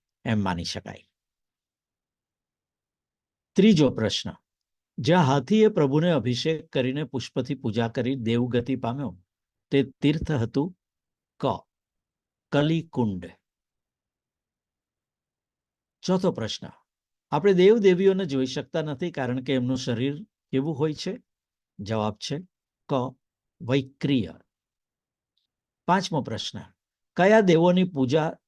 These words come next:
થાય જ નહીં? જવાબ છે બ,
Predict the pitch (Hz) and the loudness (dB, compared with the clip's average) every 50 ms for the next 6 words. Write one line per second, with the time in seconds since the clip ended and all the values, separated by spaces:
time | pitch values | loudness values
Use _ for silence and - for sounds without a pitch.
0 | _ _ _ - - 117 120 131 147 170 170 127 107 110 107 98 90 98 90 90 | _ _ _ -6 -4 -2 -2 -2 0 0 -2 -2 -2 -6 -8 -8 -8 -12 -16 -18
1 | - _ _ _ _ _ _ _ _ _ _ _ _ _ _ _ _ _ _ 104 | -20 _ _ _ _ _ _ _ _ _ _ _ _ _ _ _ _ _ _ -20
2 | 90 95 120 117 120 120 123 - - - 135 135 185 - _ _ _ _ _ _ | -10 -6 -4 -2 -2 -4 -6 -8 -10 -10 -10 -10 -10 -14 _ _ _ _ _ _
3 | _ _ _ - 127 110 | _ _ _ -12 -4 -2